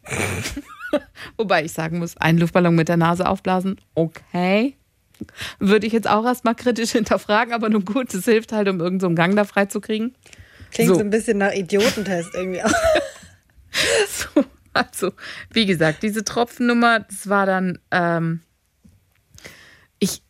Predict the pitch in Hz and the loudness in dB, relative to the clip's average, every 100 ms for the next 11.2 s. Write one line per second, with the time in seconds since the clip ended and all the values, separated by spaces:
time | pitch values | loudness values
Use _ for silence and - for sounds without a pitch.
0 | _ 214 240 247 226 214 214 226 233 240 | _ 0 2 2 2 2 2 2 0 0
1 | 269 - 254 247 233 240 214 226 220 - | 0 0 0 0 0 -4 -2 -2 -4 -4
2 | 208 208 - 190 202 185 180 180 - 185 | -4 -4 -4 -4 0 2 2 0 0 -2
3 | - - 254 285 202 190 - 208 214 233 | -2 0 2 2 2 0 -2 0 2 2
4 | 240 185 185 180 180 175 185 190 196 190 | 0 -2 0 0 0 0 0 4 4 2
5 | - 185 - 262 262 254 233 180 160 - | -2 -4 0 2 4 4 2 2 0 -2
6 | 143 - 180 240 226 220 175 160 - 202 | -2 0 2 2 2 2 4 2 0 0
7 | 202 202 _ - - _ 196 214 190 165 | 0 -2 _ -20 -20 _ 2 2 2 0
8 | 147 - - - - 180 165 165 165 185 | -2 -6 -10 -10 -4 0 2 4 4 2
9 | 180 160 151 - 147 185 - - 240 285 | 2 0 0 0 -2 -2 -10 -6 -2 -2
10 | 427 _ _ _ _ _ _ _ 196 185 | -4 _ _ _ _ _ _ _ 2 4
11 | 180 - | 2 -2